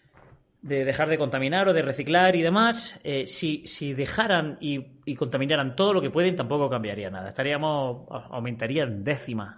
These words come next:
pero no, nada, nada significativo.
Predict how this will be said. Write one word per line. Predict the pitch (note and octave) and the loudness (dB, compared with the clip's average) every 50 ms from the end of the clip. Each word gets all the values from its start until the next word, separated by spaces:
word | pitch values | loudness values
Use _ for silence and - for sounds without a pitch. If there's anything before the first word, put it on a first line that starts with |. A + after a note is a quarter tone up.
| _ _ _ | _ _ _
pero | - B2+ A2 A2 G#2 G#2 | -14 -12 -12 -10 -10 -10
no, | A2 A2+ A#2 A#2 A#2+ A2+ | -8 -8 -8 -8 -8 -8
nada, | B2 C3 C#3 C#3 C3 B2 A#2+ A#2 A#2 A#2+ | -6 -4 -2 -2 0 -2 -2 -2 -4 -6
nada | B2+ C3 C3+ C3 C3 B2 A#2 A2+ | -4 -4 -4 -2 -2 -2 -4 -4
significativo. | - - D3 B2+ A2 - A2 G#2 G2 - G#2 G2+ - - _ | -6 -8 -8 -8 -8 -8 -8 -10 -10 -10 -12 -14 -16 -18 _